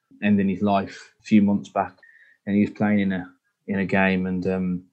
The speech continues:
one of the opposition players said that, um, you should have ju-, you should have done the job correctly in the first place. And he, he, he walked off. He made a video,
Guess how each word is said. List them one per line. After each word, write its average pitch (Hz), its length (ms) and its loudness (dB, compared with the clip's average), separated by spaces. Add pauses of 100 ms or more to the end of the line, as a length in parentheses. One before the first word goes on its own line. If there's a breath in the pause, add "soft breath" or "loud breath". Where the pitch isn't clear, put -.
(280)
one 101 240 0
of 95 60 2
the 98 80 4
opposition 92 460 -4
players 98 420 0
said 92 280 -2
that, 90 220 -6 (100)
um, 90 300 -6 (500 soft breath)
you 101 80 2
should 98 200 4
have 90 120 2
ju-, 101 200 4
you 101 80 0
should 110 200 2
have 92 100 2
done 98 160 2
the 95 60 2
job 92 280 0
correctly 95 440 -2
in 92 80 -2
the 92 60 -6
first 101 360 -2
place. 110 380 -6 (160)
And 110 100 6
he, 101 260 6
he, 104 360 4
he 101 120 -4
walked 107 340 2
off. 113 300 -4 (140)
He - 180 -2 (160)
made 104 200 4
a 98 60 0
video, 98 520 4